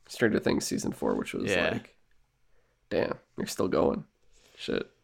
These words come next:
Speaker 2: Yeah, covid.
Speaker 1: I mean, I'm, I'm in no rush. Like, I,
Speaker 2: Nah,
Speaker 1: there's so
Speaker 2: for
Speaker 1: much
Speaker 2: sure.
Speaker 1: fucking shit I gotta watch. Jesus. All right. Uh, oh, this. All right. So we're in the big shit again.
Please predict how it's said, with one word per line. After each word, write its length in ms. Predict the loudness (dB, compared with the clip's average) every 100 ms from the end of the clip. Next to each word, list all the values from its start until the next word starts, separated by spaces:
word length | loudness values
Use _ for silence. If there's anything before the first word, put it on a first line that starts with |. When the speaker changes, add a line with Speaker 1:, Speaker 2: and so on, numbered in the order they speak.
| _ _ _ _ _ 0
Speaker 2:
Yeah, 320 | 4 4 2 -4
covid. 480 | 2 4 6 4 0 -8 -20 -20 -20 _ _ _ _ _ _ _ _ _ _ 8
Speaker 1:
I 40 | 12
mean, 140 | 12
I'm, 160 | 12 12
I'm 200 | 10 8
in 100 | 8
no 100 | 6
rush. 480 | 4 0 -2 -6 0
Like, 200 | 2 4
I, 140 | 2
Speaker 2:
Nah, 140 | 2
Speaker 1:
there's 120 | 2 2
so 160 | 0
Speaker 2:
for 0 |
Speaker 1:
much 100 | -2 -2
Speaker 2:
sure. 100 | -4
Speaker 1:
fucking 220 | -2 -2
shit 180 | -2 0
I 40 |
gotta 180 | 0 0
watch. 320 | -2 -2 -6
Jesus. 480 | -6 -6 -8 -14 -16 _ -20 -20 -20 -20 -20 -20 -20 -20 -20 8
All 80 | 12
right. 260 | 12 12 10
Uh, 640 | 12 12 12 12 10 8 2 -8 4
oh, 140 | 10 10
this. 180 | 8 6
All 120 | 8
right. 200 | 10 8
So 240 | 6 6 10
we're 160 | 10
in 80 | 10
the 80 | 8
big 240 | 8 6
shit 180 | 4 2
again. 380 | 6 8 8